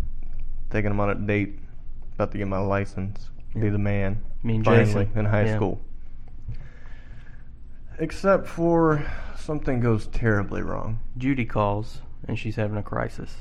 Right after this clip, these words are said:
Speaker 1: Mm.
Speaker 2: So, therefore, there's no babysitter.
Speaker 1: Nope.
Speaker 2: It means Eric's gotta stay home, unless he can find a babysitter.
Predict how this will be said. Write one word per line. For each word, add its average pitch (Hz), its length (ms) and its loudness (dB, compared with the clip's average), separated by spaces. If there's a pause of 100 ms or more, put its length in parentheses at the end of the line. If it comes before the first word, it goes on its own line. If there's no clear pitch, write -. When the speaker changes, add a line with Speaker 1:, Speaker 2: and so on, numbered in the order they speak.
(680)
Speaker 1:
Mm. 101 220 -4 (680)
Speaker 2:
So, 107 400 -4 (140)
therefore, 110 520 2 (1200)
there's 123 140 4
no 131 100 6
babysitter. 131 460 2 (300)
Speaker 1:
Nope. 135 200 -2 (360)
Speaker 2:
It 120 40 -6
means 107 200 0
Eric's 123 240 2
gotta 104 160 -4
stay 104 160 -4
home, 107 260 -4 (180)
unless 107 260 0
he 110 60 -6
can 104 140 -6
find 117 240 -4
a 117 60 -4
babysitter. 98 560 -4